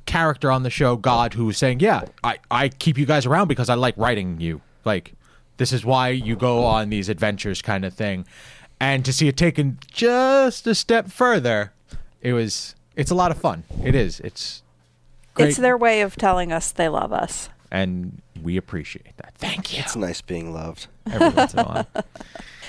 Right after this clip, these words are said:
Speaker 2: If you get another chance, uh, uh, if you like, uh, Supernatural meta episodes, I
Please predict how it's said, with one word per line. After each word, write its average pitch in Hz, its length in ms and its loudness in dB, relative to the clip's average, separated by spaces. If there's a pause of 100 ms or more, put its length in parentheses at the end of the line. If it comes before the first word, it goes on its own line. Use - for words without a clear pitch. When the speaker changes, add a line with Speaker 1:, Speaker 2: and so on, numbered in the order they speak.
(200)
Speaker 2:
If 233 160 -2
you 226 100 -2
get 220 180 2
another 190 360 2
chance, 180 440 0
uh, 175 180 2 (100)
uh, - 60 2
if 175 320 0
you 180 60 -2
like, 170 360 0
uh, 165 120 2
Supernatural 160 720 -2
meta 160 360 0
episodes, 160 460 -4
I 160 300 0